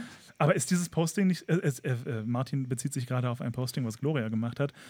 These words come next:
wo so das Gesicht von einem Star aus einem Film ersetzt wird mit deinem eigenen. Ist das nicht erschreckend, wie, wie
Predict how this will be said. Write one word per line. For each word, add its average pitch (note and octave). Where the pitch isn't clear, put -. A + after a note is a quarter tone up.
wo C3+
so B2+
das B2+
Gesicht C3+
von D#3+
einem C3
Star F3
aus C3
einem B2
Film D#3+
ersetzt B2+
wird -
mit C#3+
deinem B2+
eigenen. B2
Ist -
das -
nicht -
erschreckend, -
wie, C3
wie C#3